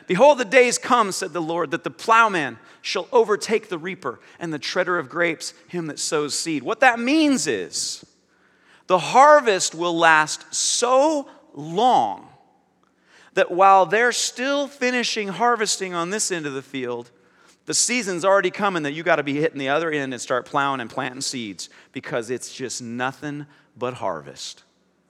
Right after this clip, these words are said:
Jesus said something very similar, referencing that scripture, I believe, and he says, uh, "My food," said Jesus, "is to do the will of him who sent me and to finish his work. Don't you have a saying, 'It's still four months till harvest'?"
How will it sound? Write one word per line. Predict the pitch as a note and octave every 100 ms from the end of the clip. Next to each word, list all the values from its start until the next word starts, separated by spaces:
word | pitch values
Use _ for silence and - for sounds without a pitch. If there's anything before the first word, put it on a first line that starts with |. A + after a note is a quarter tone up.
| _ _ _ _
Jesus | B2+ A#3+ B3+ G#3 -
said | G#3 G3+
something | - G#3+ G3+ G3
very | G3 G#3 G#3
similar, | - B3+ C#4+ A3+ F3 G#3 C4 - _ _ _
referencing | D3+ B3+ D#4 C4+ D4 - C4 C4
that | C4 C4
scripture, | - G#3+ A#3 A#3+
I | G#3
believe, | F3+ F#3+ A3
and | A#3
he |
says, | G#3+ A3+ A3+ - - - _ -
uh, | E3+ D#3
"My | F#3 A3+
food," | A3 - D#4+ D#4 C4+ - _ -
said | - B3
Jesus, | F3 B3 B3+ F3 C#3 - - -
"is | - G#3+
to | A3+
do | C4
the | B3
will | B3 B3+
of |
him | A3 A#3
who | A3
sent | G#3 - C4
me | A3+
and | G3+
to | F#3+
finish | - C#4 C#4 -
his | A#3 F#3+
work. | A3+ A3+ - - -
Don't | B3+ C4
you | B3 A#3+
have | A#3 A3+
a |
saying, | G#3 - G#3 G#3+ A#3+
'It's | G3+ -
still | - A3+
four | F#3 G#3+ A3
months | G3+ A3 -
till | A3
harvest'?" | F3 F#3+ A3 A#3+ -